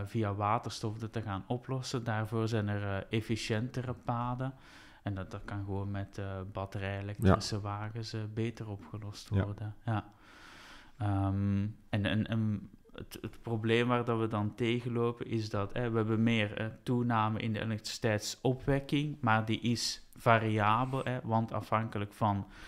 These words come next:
Speaker 1: eh, wind en zon, hè, en je hebt anderzijds meer en meer elektriciteitsvraag. Om die twee toch met elkaar in evenwicht te brengen, gaan we meer en meer opslag nodig hebben, hè.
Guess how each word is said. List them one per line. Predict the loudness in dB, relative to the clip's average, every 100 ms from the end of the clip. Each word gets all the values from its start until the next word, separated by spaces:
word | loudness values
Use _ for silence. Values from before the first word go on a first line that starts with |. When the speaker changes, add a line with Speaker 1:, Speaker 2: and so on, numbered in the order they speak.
| -10 -8 -6
Speaker 1:
eh, | -2 0 0 -2 2
wind | 4 4 2 2
en | 2 2
zon, | 6 6 6 2 0
hè, | -2 -2
en | -2
je | -2
hebt | -2 -2
anderzijds | 0 0 0 -2 -2 -2
meer | -2 0 0
en | 0 0
meer | 0 -2
elektriciteitsvraag. | -4 -4 -6 -6 0 2 2 -2 -6 -2 2 2 2 -4 -10 -20 -18 -16 -10 2
Om | 6 8
die | 6 4
twee | 2 4 4 2
toch | 2 2 2
met | -2 2
elkaar | 0 2 6 6 4
in | 2
evenwicht | 4 4 4 0 -2 -4
te | -4
brengen, | 0 2 4 4 4 2 -4 -18 -18 -20 -8
gaan | 4 8 8
we | 8
meer | 6 8 8 6 4
en | 2 2
meer | 2 0 -2
opslag | -2 0 0 0 0 0
nodig | 2 2 0 -4 -2
hebben, | -2 -2 -4
hè. | -2 -2